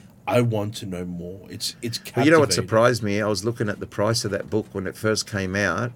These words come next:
Speaker 2: It was forty-one, forty-one dollars, say,
Speaker 1: Mm.
Speaker 2: and twenty-one as an ebook.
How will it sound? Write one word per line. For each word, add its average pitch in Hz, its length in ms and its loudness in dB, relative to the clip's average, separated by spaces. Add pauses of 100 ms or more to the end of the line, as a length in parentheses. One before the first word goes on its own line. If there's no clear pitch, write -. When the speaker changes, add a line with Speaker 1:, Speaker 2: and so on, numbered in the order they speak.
Speaker 2:
It 95 40 -2
was 90 140 -4
forty-one, 92 1300 -4
forty-one 98 520 -2
dollars, 92 360 0
say, 98 420 -2 (220)
Speaker 1:
Mm. 101 160 -10
Speaker 2:
and 92 180 -4
twenty-one 95 520 0
as 87 160 -4
an 85 120 -4
ebook. 110 540 0